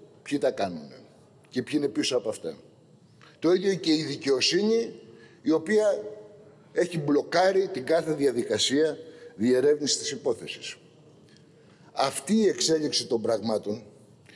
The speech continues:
είναι, κατά τη γνώμη του K K E, ιδιαίτερα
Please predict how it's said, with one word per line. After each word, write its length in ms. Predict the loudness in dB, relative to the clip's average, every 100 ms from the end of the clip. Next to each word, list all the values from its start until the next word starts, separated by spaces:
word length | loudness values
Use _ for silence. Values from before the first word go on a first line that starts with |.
| -6
είναι, 200 | -2 0
κατά 200 | 2 2
τη 80 | 0
γνώμη 200 | 0 0
του 100 | -2 -2
K 100 | 0
K 260 | 0 -2 2
E, 160 | 2 2 -2 -2 -4 -8 -20 -20 -20 -20 -20 -8
ιδιαίτερα 1000 | -4 -2 0 4 4 4 2 4 2